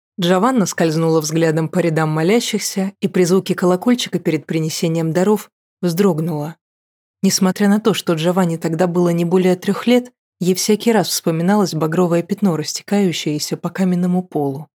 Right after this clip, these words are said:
Тогда, апрельским утром, в совсем другом храме она стала свидетелем покушения на именитых горожан Флоренции. То кровавое происшествие глубоко потрясло всех, а её словно выдернуло из мягкого сна детства, в котором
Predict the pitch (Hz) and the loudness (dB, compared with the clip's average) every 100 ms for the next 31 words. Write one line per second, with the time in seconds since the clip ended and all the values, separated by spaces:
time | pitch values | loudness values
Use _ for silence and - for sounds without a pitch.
0 | _ _ _ _ _ - 165 160 202 190 | _ _ _ _ _ -2 0 2 2 2
1 | - 175 165 - 180 185 220 220 180 165 | 2 0 0 -2 0 2 0 -2 -4 -4
2 | - _ - 190 - 180 180 196 175 170 | -8 _ -2 -2 2 2 4 2 2 0
3 | - 214 226 180 165 - - 180 180 - | 0 2 4 2 0 -10 -2 0 0 0
4 | 185 170 - 185 180 208 180 165 160 175 | 0 0 0 0 0 0 -2 -4 -4 -4
5 | 190 - 220 220 180 175 175 170 175 190 | -2 0 2 4 2 -2 -4 -4 0 4
6 | 196 214 214 180 170 180 185 190 - 190 | 4 4 2 0 2 2 2 0 0 0
7 | 175 160 - - 170 175 _ _ _ _ | 0 -2 -6 -8 -10 -12 _ _ _ _
8 | - 185 185 180 170 170 170 165 185 185 | 0 2 2 2 2 2 0 0 2 2
9 | - 233 - - 170 160 180 190 196 220 | 2 0 0 -4 -2 0 2 2 0 -2
10 | 208 226 226 196 160 - 180 170 - _ | 0 0 -2 0 0 0 -4 -8 -12 _
11 | _ - 180 175 170 226 240 - - 190 | _ 0 2 2 2 4 2 0 0 2
12 | 180 190 214 196 180 180 180 196 202 - | 4 4 4 2 2 4 2 4 2 0
13 | 185 180 - 190 185 165 - - - 180 | -4 -4 0 0 2 0 -4 -10 -12 -12
14 | _ _ - 196 190 202 180 175 | _ _ -6 -4 0 0 0 -8